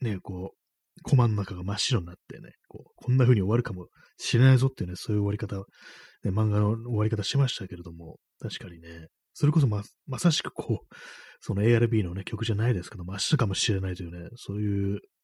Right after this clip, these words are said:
まあ、あの時代は本当にそういう危機みたいなものをみんなこう、かなりね、こう身近に感じてたというね、そういう時代なのではないかみたいなことを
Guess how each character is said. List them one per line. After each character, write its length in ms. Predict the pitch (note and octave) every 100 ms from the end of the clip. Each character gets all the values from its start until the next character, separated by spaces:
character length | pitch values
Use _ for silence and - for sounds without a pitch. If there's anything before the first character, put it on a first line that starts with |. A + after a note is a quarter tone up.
| _ E2
ま 100 | G2
あ、 40 |
あ 20 |
の 80 | A#2
時 120 | A#2+
代 80 | C3
は 40 | C3
本 100 | B2+
当 60 |
に 60 | C3
そ 140 | -
う 60 | B2+
い 40 |
う 60 | B2
危 100 | -
機 100 | -
み 80 | A2
た 80 | F#2
い 60 |
な 60 | F2+
も 120 | F2+
の 80 | F2+
を 40 |
み 120 | F#2
ん 60 | F#2+
な 100 | F#2
こ 200 | F#2+ F#2
う、 420 | - - - -
か 120 | - C3+
な 80 |
り 100 | F2+
ね、 100 | E2+
こ 100 | F2+
う 40 | F2+
身 120 | F#2
近 160 | F#2 F#2
に 80 | F#2
感 180 | G2+
じ 160 | F#2+ G2
て 60 | F#2
た 120 | F#2
と 120 | -
い 60 | F2+
う 40 |
ね、 180 | F#2 F#2+
そ 140 | - G#2
う 20 |
い 40 |
う 20 |
時 100 | F#2+
代 160 | G2+ A2
な 120 | A#2
の 120 | B2
で 100 | F#2+
は 80 | A2
な 160 | F#2+ G#2+
い 60 |
か 80 | G2+
み 100 | F2+
た 80 | F#2
い 40 |
な 80 | F2+
こ 120 | F2+
と 120 | F2
を 60 | F2+